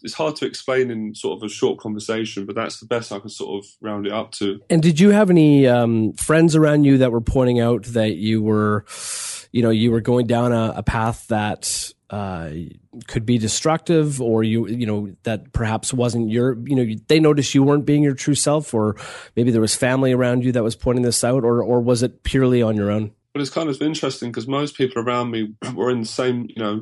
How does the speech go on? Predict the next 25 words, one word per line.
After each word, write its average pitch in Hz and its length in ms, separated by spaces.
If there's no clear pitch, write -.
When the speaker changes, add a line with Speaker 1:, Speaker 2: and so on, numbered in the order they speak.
Speaker 1:
vibrational 110 640
frequency, 113 840
not 113 240
to 107 100
judge 113 360
them, 101 240
I 104 60
take 110 260
responsibility. 98 800
So 110 180
they 120 220
were 117 140
actually 107 320
praising 117 500
me. 98 200
So 120 160
I - 20
had 131 100
a 156 40
lot 120 80
of - 80
confusion 120 580
at - 60
the - 60
time 101 420